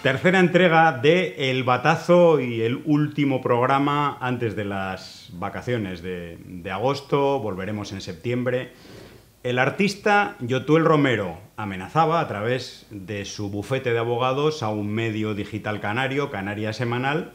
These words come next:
por la publicación de un vídeo de Cuba Información y otro vídeo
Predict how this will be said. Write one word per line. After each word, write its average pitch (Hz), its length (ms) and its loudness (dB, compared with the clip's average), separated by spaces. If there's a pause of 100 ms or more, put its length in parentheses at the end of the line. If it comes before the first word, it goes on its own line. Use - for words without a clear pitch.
por 175 240 4
la 156 160 2
publicación 104 580 -4
de 120 80 0
un 107 80 -2
vídeo 95 240 -4
de 90 80 -8
Cuba 90 220 -10
Información 95 800 -4
y 101 160 -8
otro 101 260 -6
vídeo 110 380 -6